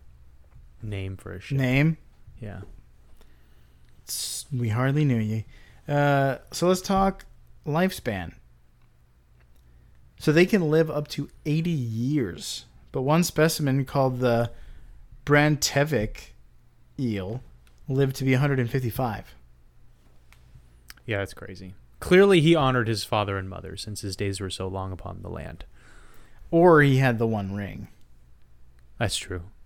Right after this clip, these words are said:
Speaker 1: One of those two things is, is probably true
Speaker 2: <laughs>
Speaker 1: about this eel. Or maybe both.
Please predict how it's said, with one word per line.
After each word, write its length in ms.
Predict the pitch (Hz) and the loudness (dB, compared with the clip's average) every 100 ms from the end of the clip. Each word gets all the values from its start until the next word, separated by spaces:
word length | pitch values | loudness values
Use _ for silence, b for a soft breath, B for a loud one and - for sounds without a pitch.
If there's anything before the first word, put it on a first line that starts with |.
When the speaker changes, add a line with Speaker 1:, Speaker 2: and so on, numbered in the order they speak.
| - - | -12 8
Speaker 1:
One 220 | 139 151 | 10 10
of 120 | 131 | 8
those 200 | 123 110 | 4 4
two 160 | - 110 | 0 -2
things 280 | 107 98 | -2 -6
is, 200 | 95 92 - - | -8 -10 -12 -8
is 200 | 117 - | -6 -6
probably 560 | - 117 101 101 101 | 0 2 2 2 4
true 200 | - 117 | 4 4
Speaker 2:
<laughs> 20 | |
Speaker 1:
about 240 | 104 98 98 | 0 -2 -4
this 180 | 95 101 | -6 -6
eel. 240 | 92 95 - b b b b | -6 -8 -12 b b b b
Or 100 | 160 | 8
maybe 260 | 170 170 156 | 10 12 12
both. 540 | 127 120 110 - - | 10 8 10 8 4